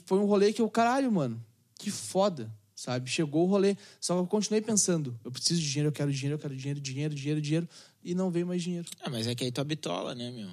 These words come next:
Speaker 1: Exatamente. Por isso tem que mudar a sintonia que tu tá com o universo. Porque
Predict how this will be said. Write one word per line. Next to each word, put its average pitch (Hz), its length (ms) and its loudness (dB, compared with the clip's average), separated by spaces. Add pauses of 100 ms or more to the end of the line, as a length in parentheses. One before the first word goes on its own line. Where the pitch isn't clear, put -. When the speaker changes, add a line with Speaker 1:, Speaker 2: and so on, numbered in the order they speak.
(120)
Speaker 1:
Exatamente. 151 920 -2
Por - 140 0
isso - 180 0
tem 170 140 0
que 165 100 -2
mudar 151 260 2
a 156 60 2
sintonia 156 380 0
que 147 60 -8
tu - 60 -20
tá 156 140 -2
com 160 80 -6
o 170 40 0
universo. 160 380 0
Porque 180 360 2